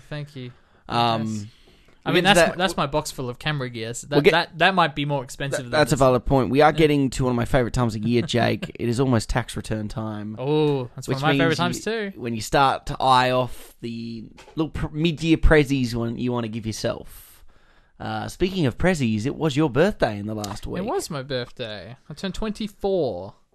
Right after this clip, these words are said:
Speaker 1: So I'm aging on this podcast. We're, we're all growing up with each other
Speaker 2: Exactly.
Speaker 1: on this podcast.
Speaker 2: Happy birthday for during the week.
Speaker 1: Thank you. I got a few cool things, actually, for,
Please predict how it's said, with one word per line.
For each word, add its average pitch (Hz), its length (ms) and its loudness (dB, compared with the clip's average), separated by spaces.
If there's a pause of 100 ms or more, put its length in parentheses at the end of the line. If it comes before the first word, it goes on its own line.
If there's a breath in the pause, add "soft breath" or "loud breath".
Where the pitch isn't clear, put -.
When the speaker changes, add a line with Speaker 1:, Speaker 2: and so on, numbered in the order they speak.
(340)
Speaker 1:
So 131 220 -14
I'm 139 200 -8
aging 185 380 2
on 170 140 -2
this 151 120 -8
podcast. 143 720 -6
We're, 208 240 -2
we're 247 200 -4
all 285 400 -6 (160)
growing 185 300 -4
up - 80 -10
with 151 160 -14
each 151 180 -14
other - 360 -12 (180)
Speaker 2:
Exactly. 151 560 -4 (140)
Speaker 1:
on 131 80 -14
this 143 100 -12
podcast. 127 680 -14
Speaker 2:
Happy 139 180 -6
birthday 127 420 -2
for - 140 -14
during 120 240 -4
the 113 60 -6
week. 143 280 -8
Speaker 1:
Thank 202 260 -14
you. 120 400 -10
I 160 120 -8
got 254 140 -6
a - 40 -10
few 208 180 -12
cool 170 240 -8
things, 180 320 -10
actually, 110 460 -12
for, 117 520 -14